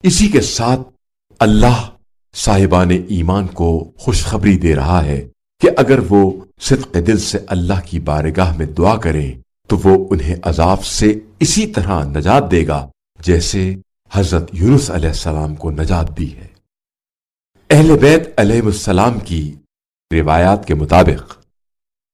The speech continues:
اس سورے کی آیت نمبر ایک سو پانچ میں امام زمانہ علیہ السلام کی حکومت اور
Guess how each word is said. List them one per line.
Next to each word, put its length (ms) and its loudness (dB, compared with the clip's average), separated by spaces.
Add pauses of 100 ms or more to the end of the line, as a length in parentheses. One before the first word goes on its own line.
(160)
اس 100 6
سورے 420 4
کی 240 -2
آیت 360 4
نمبر 300 0
ایک 140 0
سو 180 -2
پانچ 420 0
میں 220 0 (520)
امام 380 4
زمانہ 400 0
علیہ 340 -2
السلام 540 -2
کی 180 -8
حکومت 500 0 (760)
اور 340 6